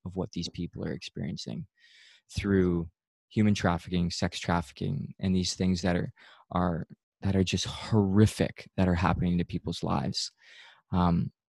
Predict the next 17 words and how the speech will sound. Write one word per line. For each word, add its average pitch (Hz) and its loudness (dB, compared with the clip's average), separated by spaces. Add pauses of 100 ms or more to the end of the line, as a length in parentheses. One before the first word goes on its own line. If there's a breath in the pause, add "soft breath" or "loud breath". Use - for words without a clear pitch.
(720)
as 131 12
you 156 12
guys 151 12
are 110 12
on 101 10
this 95 6
ride, 90 0 (600)
you're 101 4
biking, 98 6
trying 107 8
to 101 10
do 95 8
a 85 8
hundred 101 8
kilometers 98 8
a 90 6
day. 90 2